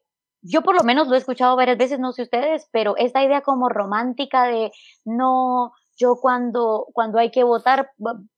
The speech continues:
por ejemplo, que es, que vivan en la ciudad, yo cuando vo-, voto regreso a Huehuetenango, que es donde vive mi familia, donde yo nací, donde yo crecí, pero a ver, no estás votando por las autoridades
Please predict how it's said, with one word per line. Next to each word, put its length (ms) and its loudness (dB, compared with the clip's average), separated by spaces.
por 160 0
ejemplo, 260 -2
que 220 0
es, 340 -16
que 140 -8
vivan 300 0
en 100 -4
la 80 -2
ciudad, 280 0
yo 160 2
cuando 360 -2
vo-, 200 -2
voto 540 2
regreso 840 2
a 240 4
Huehuetenango, 1000 0
que 120 -2
es 40 -4
donde 280 -4
vive 200 -2
mi 160 -6
familia, 640 -2
donde 320 -2
yo 140 -4
nací, 500 -4
donde 300 -4
yo 160 -4
crecí, 540 -4
pero 160 4
a 60 2
ver, 280 0
no 180 -2
estás 460 -2
votando 580 -2
por 160 2
las 180 0
autoridades 960 -2